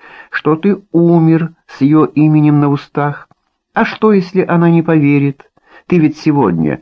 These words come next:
с таким аппетитом уплетал вторую порцию гуляша в столовке". "Ну, понесло тебя", сморщился Муха. "К тебе как к другу, а ты..." "Я весь внимание. Скажи ей что-нибудь". "Ладно, Вовка".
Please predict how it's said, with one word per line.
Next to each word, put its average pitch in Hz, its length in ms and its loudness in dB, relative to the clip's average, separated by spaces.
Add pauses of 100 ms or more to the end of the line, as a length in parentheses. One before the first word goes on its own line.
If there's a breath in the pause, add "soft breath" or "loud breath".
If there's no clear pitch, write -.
(160 soft breath)
с - 160 -20
таким 208 400 0
аппетитом 208 920 -2
уплетал 117 520 -2
вторую 101 460 -2
порцию 92 520 -2
гуляша 92 460 -2
в - 40 -12
столовке". 64 680 -6 (680)
"Ну, 78 180 -4
понесло 120 680 0
тебя", 85 520 -6 (220 soft breath)
сморщился 78 720 -6
Муха. - 400 -10 (100)
"К - 100 -12
тебе 117 400 -2
как 135 220 -4
к 90 60 -8
другу, 107 420 0
а 107 100 0
ты..." 165 420 -4 (260)
"Я - 200 -6
весь 117 240 -6
внимание. 117 960 -2 (440 loud breath)
Скажи 156 440 -4
ей 135 200 0
что-нибудь". 92 800 -4 (340)
"Ладно, 117 380 -2
Вовка". 104 540 -4